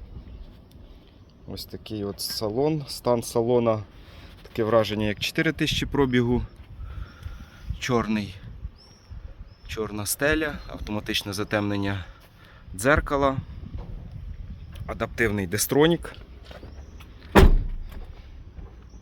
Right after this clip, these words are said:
резина Nexen нова. Ось такий от стан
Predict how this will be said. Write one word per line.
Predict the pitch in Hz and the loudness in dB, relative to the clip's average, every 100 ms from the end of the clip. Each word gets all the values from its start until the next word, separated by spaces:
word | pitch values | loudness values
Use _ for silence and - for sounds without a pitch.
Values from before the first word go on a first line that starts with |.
| - - - - - - - - - - - - - | -18 -16 4 6 6 0 -8 -14 -14 -16 -18 -16 -6
резина | 110 110 107 107 101 | -2 0 2 2 4
Nexen | 113 135 - 151 143 135 - - 131 | 4 2 2 0 2 -2 -6 -6 2
нова. | 135 131 127 117 - - - - - - - - - - - - - - - - - - - - - - - - - - - - - - - - - 98 95 | 4 6 4 2 -8 -14 -14 -16 -16 -14 -14 -14 -14 -16 -14 -12 -12 -12 -14 -14 -14 -14 -14 -14 -12 -14 -14 -14 -14 -14 -16 -14 -14 -14 -16 -16 -14 -10 -8
Ось | - | -6
такий | - - 98 | -8 -6 -4
от | 87 | -2
стан | - - 95 | -4 -2 -4